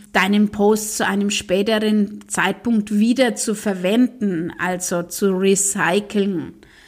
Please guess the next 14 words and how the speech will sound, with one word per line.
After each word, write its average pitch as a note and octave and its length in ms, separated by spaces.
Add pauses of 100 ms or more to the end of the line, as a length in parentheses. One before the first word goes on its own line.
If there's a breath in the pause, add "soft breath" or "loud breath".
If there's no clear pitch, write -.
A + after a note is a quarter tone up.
(400 loud breath)
Außerdem C4+ 640
kannst A#3 460
du A3+ 400 (340)
deine G3 840 (180)
hochgeladenen A3 840
Bilder A3 340
mit G#3+ 260
einem F#3 260
Wasserzeichen B3+ 840
versehen, B3 580
wenn G#3+ 160 (160)
du A3 80
das F#3+ 240
möchtest. A#3+ 760